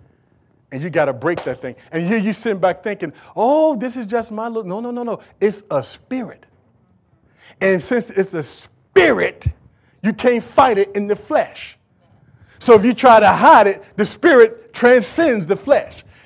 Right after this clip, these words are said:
It will surface up, and you're gonna have to deal with the consequences.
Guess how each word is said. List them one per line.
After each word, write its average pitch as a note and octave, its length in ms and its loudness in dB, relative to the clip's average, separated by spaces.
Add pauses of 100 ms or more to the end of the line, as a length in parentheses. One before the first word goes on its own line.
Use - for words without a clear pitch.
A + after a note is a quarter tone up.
(160)
It C#4 200 4
will B3+ 180 6
surface C4 600 2
up, G#3 420 4 (1200)
and F3 300 -2
you're G#3 120 -2
gonna F3 240 -2
have D3 420 -2 (280)
to E3+ 120 -8
deal D3 300 -2
with C3 160 -10
the C3+ 80 -12
consequences. C3+ 760 -12